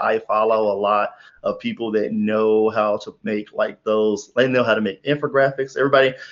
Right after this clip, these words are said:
like, Canva has to be making a killing because people are doing that work, like, well, and I'm just sitting there, like, I'm literally getting notifica-, I sign up for your notifications and everything on Instagram 'cause I just wanna see how people are using Instagram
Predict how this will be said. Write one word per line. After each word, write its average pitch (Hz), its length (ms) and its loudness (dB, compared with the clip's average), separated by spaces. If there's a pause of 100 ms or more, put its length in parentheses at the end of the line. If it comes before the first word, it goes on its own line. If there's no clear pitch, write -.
(120)
like, 113 320 4
Canva 151 760 4
has 156 340 -2
to - 20 -16
be 113 80 -8
making 104 240 -8
a - 60 -20
killing 123 420 -2 (320)
because 117 360 2
people 143 540 4
are 113 360 6
doing 123 400 2
that 123 260 6
work, 113 360 2 (100)
like, 110 360 -2
well, 151 320 8
and 131 100 6
I'm 151 120 2
just 139 220 0
sitting 127 180 0
there, 120 120 4
like, 120 180 6
I'm 139 260 4
literally 147 400 4
getting 135 240 -4
notifica-, 127 520 -2
I 131 200 2
sign 127 300 0
up - 120 -6
for 107 60 -8
your 107 140 -4
notifications 135 1000 -4 (320)
and 107 460 0
everything 110 680 -2
on 101 180 -4
Instagram 107 640 -8
'cause 107 100 -12
I 113 60 2
just 147 140 -4
wanna 139 100 0
see 135 300 -8
how 131 120 0
people 127 300 -8
are 113 80 0
using 117 320 -10
Instagram 107 580 -4